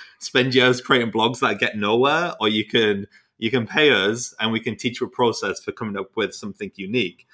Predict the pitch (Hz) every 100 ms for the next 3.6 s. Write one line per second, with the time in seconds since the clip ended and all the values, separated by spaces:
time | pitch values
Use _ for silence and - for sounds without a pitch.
0 | _ - 143 151 151 214 117 98 117 120
1 | 139 170 151 120 120 165 190 233 233 _
2 | _ 123 147 180 185 180 127 - 156 160
3 | 131 - 117 165 - _